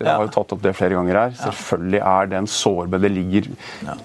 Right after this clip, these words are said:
Speaker 1: hensyn til at all politisk risiko nå, at den ikke er høyere, det er ikke et godt tegn. Så på kort sikt, veldig stor usikkerhet til oljepris, det må hensyn tas porteføljen. Men, eh, vi nevnte i sted litt det lange bildet. Det ser unektelig, eh, bra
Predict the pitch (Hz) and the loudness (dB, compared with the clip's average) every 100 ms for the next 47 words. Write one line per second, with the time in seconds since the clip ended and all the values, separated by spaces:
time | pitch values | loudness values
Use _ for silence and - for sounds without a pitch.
0 | - 143 107 92 101 - 95 87 - 95 | 0 2 2 2 0 0 -4 -4 0 0
1 | 85 104 98 90 - 113 117 123 135 104 | 2 -2 0 0 2 2 4 4 2 2
2 | 113 104 104 113 95 98 147 156 - - | 0 0 0 2 2 2 0 -2 -20 -20
3 | - - - 104 107 104 104 92 - - | -20 -2 -2 0 -2 -2 -2 -4 -2 -6
4 | - _ - 104 127 127 - - 180 - | -6 _ -6 -2 0 0 -2 0 0 0
5 | - - - - 101 123 110 95 123 117 | -20 -20 -14 -6 0 2 2 -2 0 2
6 | 113 92 98 110 - 107 95 123 160 - | 2 2 0 0 0 0 0 2 0 0
7 | 110 127 95 90 101 104 107 120 113 101 | 0 0 0 0 0 0 0 0 0 0
8 | 117 202 - - - - - - - - | 0 -4 -8 -18 -16 -16 -16 -18 -8 0
9 | 117 117 117 113 110 104 117 104 - 107 | 2 4 2 2 2 2 2 2 0 -2
10 | - 110 110 107 110 107 92 104 107 87 | 0 0 0 0 2 2 0 0 2 4
11 | 123 180 - - - - 101 104 - - | 2 0 -10 -20 -16 -6 0 0 0 -8
12 | - 87 87 101 110 117 120 120 107 - | -2 2 4 4 2 0 -2 0 0 -2
13 | - 107 104 101 95 - 50 50 113 107 | -2 2 2 0 -2 -4 -4 -4 -6 -12
14 | - - | -2 0